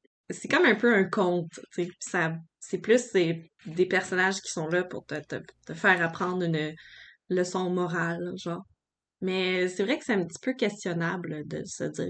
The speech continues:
qu'ils utilisent ça pour faire des histoires, euh, qui vont être dans la collection du Kama Sutra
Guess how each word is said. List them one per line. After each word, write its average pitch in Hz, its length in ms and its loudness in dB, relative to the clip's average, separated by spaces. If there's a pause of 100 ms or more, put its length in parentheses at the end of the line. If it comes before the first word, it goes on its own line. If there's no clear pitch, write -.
qu'ils 160 360 -6 (180)
utilisent 160 640 -6
ça 175 180 -2
pour 151 260 -8
faire 160 300 -4
des 147 260 -6
histoires, 156 560 -8
euh, 139 80 -6 (220)
qui - 140 -8
vont 160 200 0
être 156 120 -2
dans 156 120 -2
la 151 140 -4
collection 151 760 -6 (140)
du 165 200 -8 (140)
Kama 147 240 -6
Sutra - 420 -10